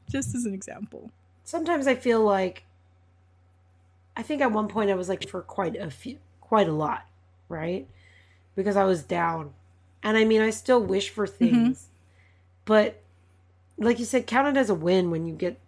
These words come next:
Speaker 2: the little things accomplished. And
Speaker 1: Yeah.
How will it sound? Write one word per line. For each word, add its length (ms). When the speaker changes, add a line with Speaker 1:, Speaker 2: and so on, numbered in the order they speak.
Speaker 2:
the 100
little 240
things 480
accomplished. 680
And 240
Speaker 1:
Yeah. 220